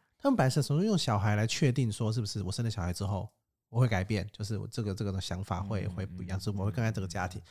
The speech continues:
Speaker 1: 但后来发现没有，就是生了小孩之后，
Speaker 2: 啊。
Speaker 1: 因为生小孩之后有更多的磨难啊，
Speaker 2: 那小孩好可怜哦。
Speaker 1: 必须，必须，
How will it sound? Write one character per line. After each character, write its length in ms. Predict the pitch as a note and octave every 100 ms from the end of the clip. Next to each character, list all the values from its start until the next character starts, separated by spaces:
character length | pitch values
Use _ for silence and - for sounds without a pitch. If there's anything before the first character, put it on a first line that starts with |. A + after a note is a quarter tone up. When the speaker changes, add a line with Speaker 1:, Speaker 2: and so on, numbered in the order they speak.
| _ _
Speaker 1:
但 120 | D#3
后 60 | C#3+
来 60 |
发 100 | D#3+
现 140 | D3 A#2
没 160 | G2+
有， 160 | G2+ G#2+ _
就 100 | B2
是 120 | A2+
生 120 | C3+
了 60 | F2
小 80 | A2
孩 80 |
之 80 | A2
后， 80 | B2
Speaker 2:
啊。 60 | - -
Speaker 1:
因 80 | B3
为 40 |
生 120 | B3 A#3
小 100 | D3
孩 40 |
之 60 | F3+
后 40 |
有 40 |
更 140 | D#3 F#3+
多 140 | F3
的 80 | C#3+
磨 240 | A2+ G#2
难 180 | C3 B2+ F2+
啊， 80 |
Speaker 2:
那 40 | B2
小 160 | G#2
孩 60 | E2
好 80 | F2+
可 160 | -
怜 60 | E2
哦。 20 |
Speaker 1:
必 120 | C#3
须， 240 | G2 A2
必 80 |
须， 0 | G2+